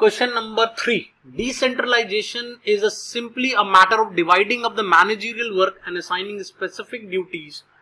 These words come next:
to various executive skills are given by। किसने दिया भाई? डिसेंट्रलाइजेशन का कॉन्सेप्ट ही किसने दिया? Again a concept, again a concept based theory।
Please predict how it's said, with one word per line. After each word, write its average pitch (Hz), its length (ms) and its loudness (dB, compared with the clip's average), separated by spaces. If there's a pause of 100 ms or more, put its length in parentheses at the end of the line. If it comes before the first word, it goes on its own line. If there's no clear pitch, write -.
(480)
to 175 220 4
various 226 420 10 (1000)
executive 202 720 4
skills - 420 -2 (340)
are 180 160 2
given 190 240 6
by। 139 100 2 (760)
किसने 208 260 -2
दिया 185 200 6
भाई? 202 100 4 (1000)
डिसेंट्रलाइजेशन 226 720 6
का 240 100 6
कॉन्सेप्ट 233 380 6
ही 262 60 4
किसने 220 260 2
दिया? 185 240 4
Again 226 280 8
a 208 120 4
concept, 208 720 2
again 208 200 6
a 233 60 6
concept 208 300 4
based 202 220 8
theory। 151 240 2